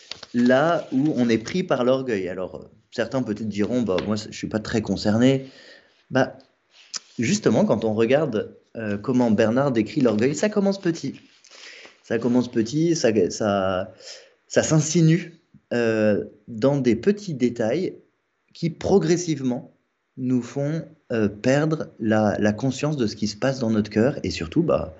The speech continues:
qui nous font manquer, euh, les invitations de Dieu. Alors, pour saint Bernard,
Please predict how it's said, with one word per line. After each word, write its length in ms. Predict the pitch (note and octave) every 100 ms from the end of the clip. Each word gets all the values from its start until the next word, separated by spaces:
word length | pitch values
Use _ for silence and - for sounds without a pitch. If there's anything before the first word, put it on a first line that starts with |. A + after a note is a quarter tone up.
| - _ -
qui 80 | G#2
nous 100 | G2
font 140 | C#3
manquer, 580 | B2 B2+ B2+ C#3 D#3 - - - _ - A2+
euh, 420 | G#2 G2+ F#2+ F2 -
les 300 | G#2+ B2+ B2
invitations 640 | A2 A2+ A2 G#2+ D3 D3
de 180 | A#2 A2+
Dieu. 260 | G#2 G2 F#2 _ _ _ _ _ _ _ _ _ _ _ _ - _ _ _ _ _ _ _ _ _ _ _ _ _ _ _ _ _ _ _ _ _ _ _ _ _
Alors, 380 | C3+ F3+ G#3 E3+ - _ _ _ _ _ _
pour 180 | F3 -
saint 240 | - C4+ A3+
Bernard, 680 | B2 G2+ G2+ F#3+ - -